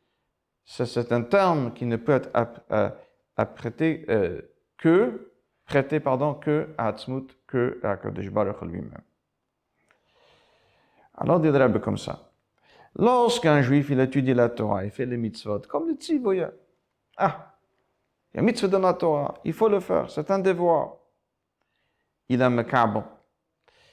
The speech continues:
Ça veut dire, il reçoit aussi des gilouyim, des dévoilements. C'est pas encore d'Hakadosh Baruch lui-même. Mais lorsque c'est un meilim batorah,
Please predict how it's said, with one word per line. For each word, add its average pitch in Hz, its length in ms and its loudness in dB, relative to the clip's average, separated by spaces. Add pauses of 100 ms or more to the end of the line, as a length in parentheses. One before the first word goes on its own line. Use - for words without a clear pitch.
(600)
Ça - 140 -6
veut 104 80 0
dire, 131 180 4
il 120 160 2
reçoit 123 300 0
aussi 131 360 0
des 120 240 2
gilouyim, 123 680 0 (340)
des 117 80 -4
dévoilements. 123 1080 0
C'est - 200 -14
pas 175 140 -4
encore 156 220 -4
d'Hakadosh 127 420 -6
Baruch 113 300 -6
lui-même. 90 400 -12 (1300)
Mais 104 100 -8
lorsque 151 320 0
c'est 117 140 0
un 110 80 4
meilim 143 540 2
batorah, 113 680 -4